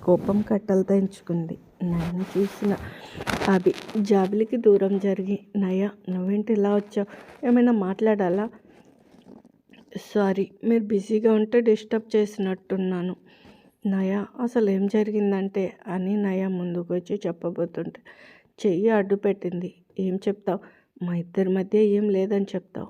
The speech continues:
అంతే కదా? ఇప్పటి వరకు నేను కూడా అదే నా మనసుకి సర్ది చెప్పుకుంటున్నాను, కానీ ఇప్పుడే తెలిసింది నాది అబద్ధమని." "నయ,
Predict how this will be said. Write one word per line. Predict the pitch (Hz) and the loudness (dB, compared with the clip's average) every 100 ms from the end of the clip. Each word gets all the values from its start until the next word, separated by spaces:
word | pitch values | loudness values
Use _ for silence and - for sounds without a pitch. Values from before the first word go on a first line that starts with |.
| _ | _
అంతే | 185 170 202 | -10 -4 -4
కదా? | 190 190 - - _ _ _ | -2 -4 -6 -14 _ _ _
ఇప్పటి | - - 190 | -16 -6 -2
వరకు | 190 190 214 | 2 0 0
నేను | 220 196 208 | 0 2 0
కూడా | 208 202 190 | 0 2 2
అదే | 185 196 - - | 2 -2 -2 -6
నా | 202 | -4
మనసుకి | 180 180 180 - - | -2 -4 -6 -8 -8
సర్ది | 214 202 196 220 | -2 0 0 -2
చెప్పుకుంటున్నాను, | 220 208 - 185 180 175 180 175 175 180 - _ | -2 -6 -6 -6 -4 -4 -4 -4 -4 -8 -14 _
కానీ | 190 180 185 - - - _ - | -6 -4 -6 -8 -20 -20 _ -14
ఇప్పుడే | - - 196 | -8 0 0
తెలిసింది | 196 170 190 - 175 160 - _ | 2 0 -2 -6 -8 -8 -10 _
నాది | 233 208 | -2 0
అబద్ధమని." | 180 185 196 196 185 180 180 - _ _ _ _ - | 0 -2 0 0 0 -2 -8 -16 _ _ _ _ -8
"నయ, | 185 185 | -4 -2